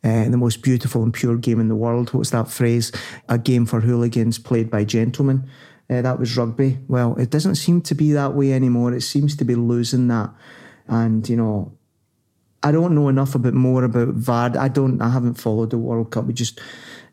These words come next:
uh, in rugby. But, you know, I, I, I hear you. I think, I don't know what the answer is, Grant, because do you accept the, here's the thing. It's a little bit like, you know, ebitda,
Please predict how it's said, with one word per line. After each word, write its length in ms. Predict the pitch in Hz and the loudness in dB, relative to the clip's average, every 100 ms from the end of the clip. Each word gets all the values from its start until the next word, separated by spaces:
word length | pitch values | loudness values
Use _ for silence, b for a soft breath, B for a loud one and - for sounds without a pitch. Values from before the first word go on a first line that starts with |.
| - | -6
uh, 120 | - - 180 | -4 -4 -4
in 220 | 135 127 | 0 0
rugby. 460 | 120 113 120 113 101 - _ _ | 0 -2 -2 -2 -2 -12 _ _
But, 260 | 143 135 - | -2 0 2
you 80 | 139 | 2
know, 140 | 135 | 2
I, 240 | 123 - 135 | 0 0 0
I, 180 | 135 | 2
I 40 | 135 | 0
hear 260 | 135 160 160 | 2 2 2
you. 220 | 131 131 | 2 2
I 80 | 147 | 2
think, 240 | 190 185 - | 2 0 0
I 80 | 170 | 2
don't 140 | 208 | 4
know 60 | 220 | 2
what 120 | 214 | 2
the 80 | 135 | 2
answer 420 | 131 143 175 165 | 2 0 0 0
is, 140 | 151 | 0
Grant, 340 | 156 151 120 - | 0 2 0 0
because 400 | 131 135 127 - | 0 0 0 -2
do 240 | 117 147 | -2 2
you 200 | 139 135 | 4 4
accept 760 | 135 - - 151 156 - - B B B _ - | 0 -2 0 0 -2 -6 -14 B B B _ -2
the, 480 | 131 135 120 - - _ _ _ | 0 2 0 -2 -8 _ _ _
here's 360 | 185 214 262 277 | 0 2 2 2
the 80 | 220 | 0
thing. 220 | 175 165 | 2 0
It's 120 | 175 | 2
a 60 | 233 | 2
little 200 | 277 277 | 2 2
bit 160 | 226 | 2
like, 240 | 180 156 151 | 2 2 2
you 100 | 147 | 2
know, 280 | 135 117 B B B B B _ - | 2 0 B B B B B _ 0
ebitda, 720 | 175 156 143 131 120 110 | 2 2 2 0 0 -2